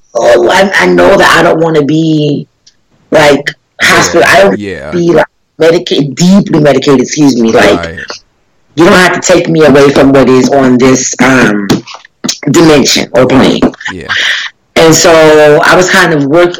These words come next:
Speaker 1: through college, I worked, uh, well, that was just, those, that was those answers. I was gonna be like, "I worked on it, da, da, da," but that was, that was
Speaker 2: <laughs> Okay.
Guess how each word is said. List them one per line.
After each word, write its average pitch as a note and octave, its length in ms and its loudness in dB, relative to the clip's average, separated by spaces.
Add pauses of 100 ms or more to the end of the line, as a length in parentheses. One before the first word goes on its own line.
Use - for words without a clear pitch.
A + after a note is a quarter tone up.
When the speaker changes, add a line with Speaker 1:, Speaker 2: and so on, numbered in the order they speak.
(120)
Speaker 1:
through A3+ 140 -2
college, D3+ 460 0
I E3 140 0
worked, F3+ 340 -2 (120)
uh, - 60 -4 (320)
well, C#3 420 0
that C3+ 100 2
was D3 80 0
just, C#3 180 -4
those, F3 200 0 (100)
that E3+ 160 2
was D#3 100 2
those C#3 180 -4
answers. B2+ 320 -4
I B2+ 40 2
was C3 80 0
gonna C3 160 2
be B2 60 2
like, D#3+ 100 4
"I E3+ 40 4
worked A#3 280 2
on A3 160 2
it, G3+ 240 0
da, G3 80 0
da, F3+ 100 0
da," E3 360 0
but A#2+ 380 -2
that C3 140 0
was, F3+ 100 -2 (100)
that B2+ 760 -6 (140)
was - 140 -8
Speaker 2:
<laughs> - 100 -20 (800)
Okay. F3 360 -4